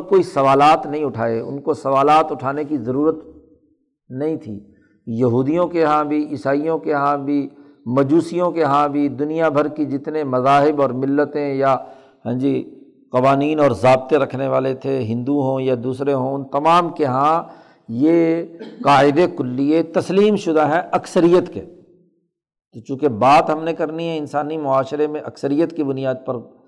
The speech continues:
بات چلے گی، اقلیت کی بنیاد پر تو بات نہیں ہوگی۔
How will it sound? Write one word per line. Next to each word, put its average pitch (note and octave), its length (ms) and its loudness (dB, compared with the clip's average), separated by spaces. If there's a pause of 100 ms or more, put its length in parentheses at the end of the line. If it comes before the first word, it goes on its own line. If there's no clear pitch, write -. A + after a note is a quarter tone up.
(260)
بات B2+ 360 4
چلے C#3 260 2
گی، D#3 160 0
اقلیت D3+ 600 2
کی E3 80 0
بنیاد D3 420 0
پر D3 120 -2
تو C#3+ 120 -4
بات C#3 280 0 (960)
نہیں D3+ 220 -6
ہوگی۔ F#2 200 -8